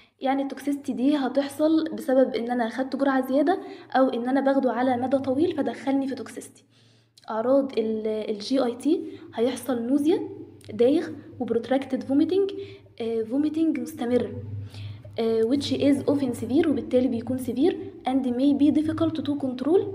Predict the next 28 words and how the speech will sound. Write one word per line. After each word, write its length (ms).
ومش 360
هقدر 360
أسيطر 380
عليه 300
despite 460
the 180
use 340
of 180
potent 400
antiemetics. 600
يعني 260
يا 40
عيني 340
جاي 220
دايخ 400
وبيفومت 720
وبيدوه 560
antiemetics 840
علشان 460
ال، 280
الفوميتنج 520
دوت 340
يقف، 340
ما 80
بيقفش 320
خالص. 300
طب 160
ليه؟ 220